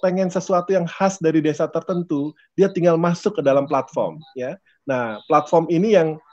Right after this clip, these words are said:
mesti juga diintegrasi. Ada inisiatif Desa Emas, ada inisiatif nanti. Nah, ini kan jalan masing-masing. Bisa nggak kita mengkonfigurasi ke dalam satu arsitektur, ya, yang disebut ekonomi Pancasila? Spirit, spiritualitas. Kita ada semangat. Semangatnya apa?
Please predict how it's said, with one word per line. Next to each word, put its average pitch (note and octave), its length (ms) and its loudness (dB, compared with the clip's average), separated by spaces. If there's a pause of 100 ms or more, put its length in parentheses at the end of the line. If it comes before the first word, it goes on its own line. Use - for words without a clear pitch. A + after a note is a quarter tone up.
(240)
mesti D3+ 240 -2
juga D3 160 2
diintegrasi. C#3+ 400 0
Ada E3 240 2
inisiatif G3 560 0 (240)
Desa C#3+ 240 0
Emas, D3+ 400 -4
ada D#3 240 2
inisiatif F#3 560 -2
nanti. F#3 480 -4 (480)
Nah, B2+ 160 -4
ini G#3 80 0
kan D4+ 160 4
jalan F3 240 8
masing-masing. F3+ 720 2
Bisa D#3 240 -2
nggak E3+ 400 0
kita D#3+ 80 -4
mengkonfigurasi E3 1120 0
ke - 80 -14
dalam C3 320 -4
satu C#3 400 -10 (320)
arsitektur, D#3+ 800 -4 (240)
ya, D3+ 240 -4
yang D3+ 160 -2
disebut D3+ 400 -4
ekonomi C#3+ 320 -4
Pancasila? A#2+ 640 -6 (480)
Spirit, - 480 2
spiritualitas. F#3 880 2
Kita A#3 160 2
ada G#3 80 4
semangat. F#3+ 480 0
Semangatnya G3 480 0
apa? C3 320 -6